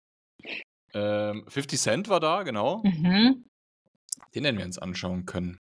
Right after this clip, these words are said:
Speaker 2: Ja.
Speaker 1: Ist der nicht bei uns immer super schnell, äh, ausverkauft? Oder
Speaker 2: Ja.
Speaker 1: war der nicht super schnell ausverkauft, als er seine Tour letztes Jahr gemacht hat?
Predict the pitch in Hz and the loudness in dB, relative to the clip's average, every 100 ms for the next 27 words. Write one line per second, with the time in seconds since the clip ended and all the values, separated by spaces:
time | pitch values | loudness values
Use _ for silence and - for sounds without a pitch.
0 | _ _ _ _ _ 196 196 - - 104 | _ _ _ _ _ 0 2 2 0 -2
1 | 101 101 104 135 147 120 - 131 143 - | 2 0 0 -2 -2 -2 -2 0 0 0
2 | 120 127 139 123 113 - 127 - 98 92 | 0 2 0 -2 -2 0 -2 -4 -4 -2
3 | 95 - _ _ _ - 190 220 190 202 | -4 -8 _ _ _ -6 2 6 6 2
4 | 196 - 101 - 95 113 - 104 95 95 | -4 -4 -6 -2 0 0 0 -2 0 0
5 | 90 92 95 95 95 92 92 _ _ _ | -4 -6 -6 -6 -6 -8 -14 _ _ _
6 | _ - - 101 98 98 98 95 95 95 | _ -8 -2 0 0 -4 -6 -6 -4 -8
7 | 92 - | -10 -18